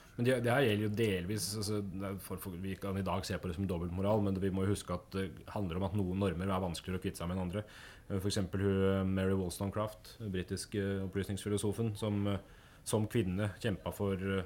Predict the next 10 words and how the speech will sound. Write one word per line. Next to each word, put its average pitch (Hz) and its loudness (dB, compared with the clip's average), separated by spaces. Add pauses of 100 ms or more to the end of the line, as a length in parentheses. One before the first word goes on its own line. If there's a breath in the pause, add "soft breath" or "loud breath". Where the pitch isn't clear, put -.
(120)
mer 95 0
likestilling 98 0
mellom 98 2
kvinner 98 0
og 95 0
menn, 107 0
men 101 -2
aldri 95 -2
ville 104 2
være, 101 0